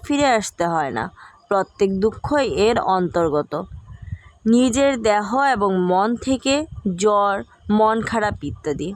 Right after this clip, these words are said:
অন্যের কাছ থেকে প্রাপ্ত দুঃখ, যেমন মশার কামড়, সাপে কাটা, অন্য মানুষের আক্রমণ ইত্যাদি। প্রাকৃতিক দুর্যোগ, যেমন বন্যা, ভূমিকম্প, সুনামি ইত্যাদি।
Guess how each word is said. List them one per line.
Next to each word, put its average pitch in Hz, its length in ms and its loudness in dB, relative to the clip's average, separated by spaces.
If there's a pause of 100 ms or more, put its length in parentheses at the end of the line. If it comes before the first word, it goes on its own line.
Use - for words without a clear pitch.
(160)
অন্যের 339 440 0
কাছ 185 360 -2
থেকে 277 240 -2
প্রাপ্ত 220 400 -4
দুঃখ, 160 480 -2 (420)
যেমন 214 440 0 (480)
মশার 233 500 2
কামড়, 196 460 0 (1080)
সাপে 269 420 0
কাটা, 247 440 0
অন্য 277 420 0
মানুষের 208 460 0
আক্রমণ 185 640 0
ইত্যাদি। - 440 -4 (480)
প্রাকৃতিক 240 640 -2
দুর্যোগ, 196 460 2 (100)
যেমন 247 460 0
বন্যা, 208 580 2
ভূমিকম্প, 202 880 2
সুনামি 233 720 0
ইত্যাদি। 151 420 -4